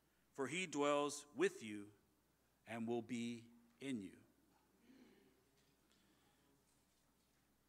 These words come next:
So this is the promise of the Father that Jesus tells them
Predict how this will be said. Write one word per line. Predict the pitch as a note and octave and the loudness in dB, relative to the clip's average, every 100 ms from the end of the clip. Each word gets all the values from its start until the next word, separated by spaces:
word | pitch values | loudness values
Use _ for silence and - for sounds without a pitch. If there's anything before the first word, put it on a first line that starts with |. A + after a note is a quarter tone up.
| _ _ | _ _
So | - D#3+ | 4 6
this | F3 F3+ | 6 4
is | E3+ | 2
the | D3+ | 2
promise | - D#3+ D3 B2 A#2+ - - - _ _ _ | 4 6 6 4 0 -4 -6 -12 _ _ _
of | A2+ A2+ | -6 -4
the | |
Father | B2 F3 F3+ A#2+ E2 - - _ _ _ _ _ _ - - - _ - | 0 0 0 -4 -10 -16 -20 _ _ _ _ _ _ -20 -20 -20 _ 4
that | C3 C3 A#2+ - - - - - A#2+ | 8 8 6 -8 -20 -20 -20 -16 -2
Jesus | C#3 G#3 G#3+ A#2 A2 D#3 - - - - - - - - - _ _ | 2 4 4 2 -2 -2 -6 -8 -12 -20 -20 -20 -20 -20 -20 _ _
tells | - C#3+ C3+ B2+ | 2 4 4 2
them | B2 A2+ A2+ C#3 | 0 0 -2 -6